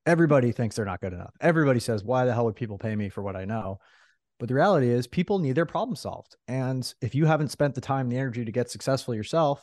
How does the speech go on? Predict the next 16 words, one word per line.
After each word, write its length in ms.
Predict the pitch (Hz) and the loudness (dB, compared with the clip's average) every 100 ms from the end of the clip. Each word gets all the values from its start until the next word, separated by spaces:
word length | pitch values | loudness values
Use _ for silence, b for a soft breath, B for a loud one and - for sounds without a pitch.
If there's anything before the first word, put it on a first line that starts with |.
| _ | _
and 80 | 110 | -8
the 60 | 101 | -2
money 300 | 123 123 123 | -2 -2 -2
and 120 | 98 | -4
the 100 | 98 | -4
attention, 360 | 92 127 110 107 | -2 -2 -2 -2
all 140 | 120 | 0
that 140 | 113 | -2
stuff, 160 | - 107 b b b b b b b b _ - | -4 -10 b b b b b b b b _ -4
you 140 | 131 | 0
won't 280 | 123 135 135 | 2 2 2
be 140 | 135 127 | 2 2
able 200 | 120 113 | 2 -2
to 60 | |
do 200 | 104 135 | -2 -4
it, 120 | - | -6